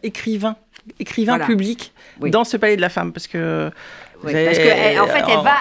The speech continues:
Speaker 2: elle va rédiger des C V, euh,
Speaker 1: des
Speaker 2: euh,
Speaker 1: lettres.
Speaker 2: des formulaires administratifs,
Speaker 1: Alors,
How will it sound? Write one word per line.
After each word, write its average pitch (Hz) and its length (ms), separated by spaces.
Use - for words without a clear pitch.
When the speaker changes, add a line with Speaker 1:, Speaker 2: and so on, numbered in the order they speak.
Speaker 2:
elle 220 100
va 285 160
rédiger 226 600
des 220 160
C 220 220
V, 214 480
euh, 190 140
Speaker 1:
des 185 140
Speaker 2:
euh, 175 40
Speaker 1:
lettres. 175 240
Speaker 2:
des 226 120
formulaires 208 500
administratifs, 196 480
Speaker 1:
Alors, 180 300